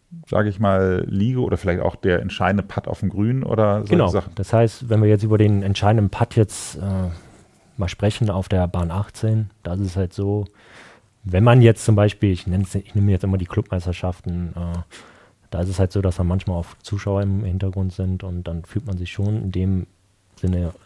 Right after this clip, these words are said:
Speaker 2: sehr unter Druck gesetzt. Vor allen Dingen, wenn man jetzt wirklich, ja, noch nicht so lange dabei ist. Und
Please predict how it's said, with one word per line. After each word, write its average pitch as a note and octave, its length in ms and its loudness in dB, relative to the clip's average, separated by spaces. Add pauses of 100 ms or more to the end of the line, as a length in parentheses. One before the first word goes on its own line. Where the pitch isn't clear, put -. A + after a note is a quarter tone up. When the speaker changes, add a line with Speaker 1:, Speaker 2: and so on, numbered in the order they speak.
Speaker 2:
sehr F#2 160 -2
unter F#2 160 0
Druck G#2 200 -2
gesetzt. F2+ 460 -6 (320)
Vor - 100 -4
allen F2+ 80 -2
Dingen, F#2+ 100 0
wenn F#2 80 0
man F#2 140 0
jetzt F#2 220 -4
wirklich, G2 540 0 (1040)
ja, E2+ 340 0 (540)
noch F#2 100 2
nicht G2+ 180 2
so G2 120 2
lange F#2+ 260 6
dabei F#2 300 2
ist. C#3 280 -6 (460)
Und G2+ 720 -2